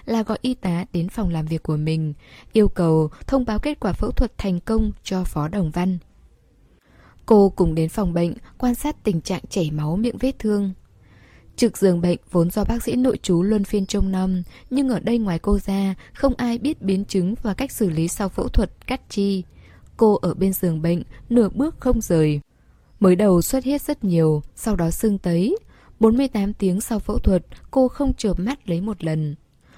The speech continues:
Không một giây rời mắt khỏi Phó Đồng Lâm đang nằm trên giường. Hai bác sĩ nội trú trực cùng cô,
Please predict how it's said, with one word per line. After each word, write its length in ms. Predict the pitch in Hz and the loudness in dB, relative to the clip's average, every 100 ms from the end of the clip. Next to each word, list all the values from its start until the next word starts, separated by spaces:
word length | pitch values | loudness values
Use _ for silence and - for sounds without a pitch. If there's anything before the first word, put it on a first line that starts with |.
| - | -20
Không 320 | - - 233 208 | -8 -2 0 0
một 160 | 170 | -2
giây 300 | - 196 190 - | 0 0 0 0
rời 180 | 185 160 | -2 0
mắt 280 | 202 302 - | -2 -6 -4
khỏi 120 | 180 | -4
Phó 200 | - 160 | -2 -4
Đồng 200 | 208 185 | -2 0
Lâm 260 | 190 196 185 | 2 0 0
đang 180 | 185 185 | -4 -4
nằm 160 | 170 151 | -4 -4
trên 240 | 185 180 | -4 -2
giường. 340 | 175 160 151 147 _ _ _ _ _ _ _ - | 0 0 0 -6 _ _ _ _ _ _ _ -6
Hai 240 | 311 294 | 0 0
bác 180 | 262 247 | 0 -4
sĩ 160 | - 240 | -4 -4
nội 180 | 240 - | -4 -4
trú 260 | 180 170 | -2 -2
trực 260 | 208 254 - | -2 -6 -4
cùng 200 | 175 160 | -2 -2
cô, 380 | - 185 185 | 0 0 0